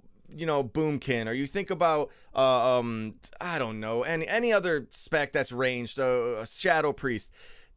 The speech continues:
like, you only ever really want one. But mage,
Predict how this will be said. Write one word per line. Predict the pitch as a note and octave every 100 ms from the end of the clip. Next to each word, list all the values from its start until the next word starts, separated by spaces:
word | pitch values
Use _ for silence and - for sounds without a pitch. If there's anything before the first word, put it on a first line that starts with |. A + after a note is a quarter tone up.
| -
like, | F3+ E3+ - - - - _ - C3+
you | E3+
only | F3 A#3 C4 A3
ever | A3 G#3+
really | D#3+ G#3 F3+
want | A2+ C3 D#3 A#2
one. | G#2 E3+ C#3+ - - - - - - -
But | G#2+ F3
mage, | D3 E3 B3+ G3+ F#3 -